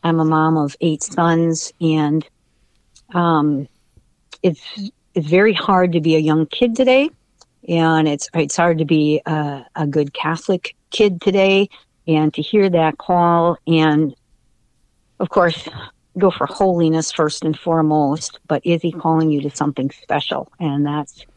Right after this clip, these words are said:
what I'm trying to let kids consider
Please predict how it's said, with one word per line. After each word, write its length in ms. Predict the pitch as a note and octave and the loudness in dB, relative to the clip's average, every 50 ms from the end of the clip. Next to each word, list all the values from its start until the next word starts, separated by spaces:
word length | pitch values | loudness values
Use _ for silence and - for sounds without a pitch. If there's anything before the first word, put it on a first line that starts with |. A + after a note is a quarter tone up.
| _ _ _ _ _ - | _ _ _ _ _ 0
what 340 | F#3+ G3 B3 C#4+ C#4+ C#4+ C#4+ | 2 2 4 4 4 4 4
I'm 140 | C#4 C4+ C4 | 4 2 2
trying 580 | - - A3 G#3+ G#3 G#3 G#3 G#3 G#3 G#3 G3+ - | 0 0 0 0 2 2 2 2 2 2 2 2
to 140 | G3+ F#3+ | 2 2
let 760 | F3+ F3+ F3+ F3+ F3+ F#3 F#3+ F#3+ F#3+ F#3+ F#3 F3+ - - - - - - - - - _ - | 2 2 0 0 0 2 2 2 2 2 2 0 -2 -6 -20 -20 -20 -20 -20 -20 -20 _ -12
kids 500 | - - D4+ C#4 C#4 B3+ C4 B3 A#3+ - - | -4 0 2 2 2 2 2 0 -2 -2 0
consider 580 | - D4 C#4+ C4 - - F#4 D#4+ F#3+ - E3 | 2 2 2 2 2 2 2 2 2 0 -2